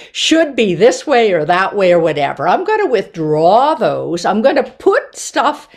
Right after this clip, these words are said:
here where we can do the work. This is where we do the work." You know, so I'll put it here and I'll look at, "How am I projecting onto others?" what I think they should be,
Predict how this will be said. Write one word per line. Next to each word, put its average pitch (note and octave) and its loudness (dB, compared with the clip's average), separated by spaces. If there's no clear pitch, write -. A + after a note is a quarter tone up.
here G3 2
where G3+ 0
we C4+ 2
can C4+ -4
do C4+ -2
the B3+ 4
work. A#3 0
This - 0
is B3+ -8
where D#3+ 2
we D3 -6
do C#3+ -8
the C3+ -12
work." - -8
You A3 2
know, G3 2
so A3+ 0
I'll E3 -2
put F4+ -2
it A4+ 2
here D3+ -4
and G3+ -2
I'll G3 0
look G3 -2
at, E3+ -4
"How C4+ 0
am A3 2
I C4 2
projecting - -10
onto D3+ -8
others?" - -16
what G3 0
I A#3+ 2
think E3+ -6
they G#3 2
should C#3+ -6
be, - -14